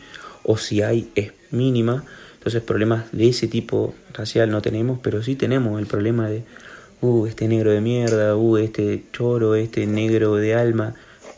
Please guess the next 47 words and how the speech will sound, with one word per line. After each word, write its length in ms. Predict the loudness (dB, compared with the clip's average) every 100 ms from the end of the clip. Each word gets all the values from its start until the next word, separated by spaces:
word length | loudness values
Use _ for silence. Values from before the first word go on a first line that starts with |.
| -2
son 140 | 0
cosas 240 | 0 -2 -6
que 100 | -10
escuchás 400 | -8 2 2 2
todo 100 | -6
el 100 | -4
tiempo, 380 | -4 0 -2 -4 -18 -20 -20 -20 -20 -20 -10
y 100 | -10
que 260 | -2 -2 -2
hay 60 | -4
gente 320 | -2 -2 -2
que 120 | -4
celebra 440 | -6 0 2 4 2
esas 220 | -2 -6
cosas, 360 | -6 -6 -10 -14 _ -20 _ -20 -20 -20
celebra 460 | -6 0 2 2 2
entre 160 | -2 -2
comillas 300 | -2 -2 -2
de, 60 |
"Oh, 320 | 0 0 -2 -6
bueno, 200 | -6 -6 -10 -20 -20 -20 -20 -10
mataron 420 | -6 0 2 4
a 80 | 2
uno, 280 | 2 2 2
bueno, 220 | 0 0
uno 220 | 0 0 0
menos 260 | 0 0
que 80 | 2
va 60 | 0
a 20 |
salir 200 | 0 -4 -4
a 40 |
chorear", 380 | -6 -2 -2 -4 -14 -20 -20 -2
un, 260 | 2 2 0
un, 220 | -4 -8 -10 -18 -20 -4
y 140 | -2
en 120 | 0
realidad 360 | 0 2 4 4
es 160 | 4 2
una 180 | 2
discriminación 680 | 2 -2 0 0 0 -2 -4
por 200 | -2 -4
la 140 | -2 -4
pobreza 480 | -2 2 2 2 -2
y 60 |
por 280 | -2 -6 -6
la 120 | -10